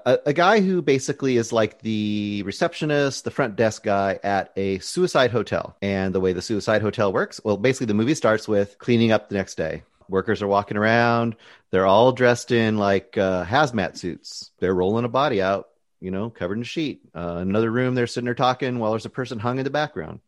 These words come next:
Everyday life. And then one of the guys comes downstairs to the front desk guy and says, "Oh, I really messed up. I'm so sorry. I'm so sorry. What, what'd you do? What'd you do?"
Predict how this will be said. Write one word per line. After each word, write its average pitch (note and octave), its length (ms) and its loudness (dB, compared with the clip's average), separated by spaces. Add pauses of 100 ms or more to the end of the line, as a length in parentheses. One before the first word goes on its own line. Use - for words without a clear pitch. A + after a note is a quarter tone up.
(120)
Everyday G2 360 0
life. A2+ 480 0 (500)
And F#2+ 160 -4
then G#2 100 0
one A2+ 120 4
of D#3 80 6
the C3+ 60 4
guys A2+ 220 4
comes G#2+ 200 -6
downstairs A2+ 480 0
to F#2+ 80 -8
the F#2+ 100 -4
front F#2+ 220 -6
desk A3+ 240 0
guy B2 180 2
and G#2+ 120 -2
says, F#2 440 -2 (640)
"Oh, G2+ 120 4
I G2+ 80 4
really G#2 180 2
messed G#2 260 -2
up. G2+ 100 -2
I'm F#2 100 -2
so - 120 -2
sorry. G2 280 0
I'm F2+ 80 -6
so G2+ 100 -2
sorry. F2 300 -4
What, F2 160 -4
what'd G2+ 200 -4
you A#2 60 -6
do? D#3+ 160 0
What'd F#2 160 0
you A#2 60 -4
do?" A#2+ 240 -2